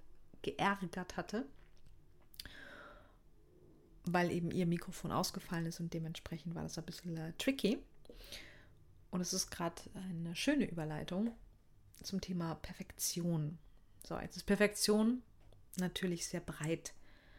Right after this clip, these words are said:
gefächert. Mm, mir kam das, ich tauch mal direkt ein, mir kam das, weil mir aufgefallen ist, ich hab so ein,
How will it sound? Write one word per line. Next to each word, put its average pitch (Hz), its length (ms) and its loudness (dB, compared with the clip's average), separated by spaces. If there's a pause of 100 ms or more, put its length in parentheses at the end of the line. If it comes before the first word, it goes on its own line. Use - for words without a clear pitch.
(460)
gefächert. - 680 -4 (320)
Mm, 180 500 4 (1300)
mir 214 340 10
kam 196 400 4
das, - 360 4 (1300)
ich - 140 -14
tauch 147 220 -2
mal 175 120 -2
direkt 160 300 -6
ein, 208 220 2
mir 196 120 4
kam 196 320 0
das, 226 300 0 (1500)
weil 180 140 4
mir 180 140 6
aufgefallen 202 520 2
ist, 196 100 -2
ich - 120 -8
hab - 180 -6
so - 200 -6
ein, 175 460 -2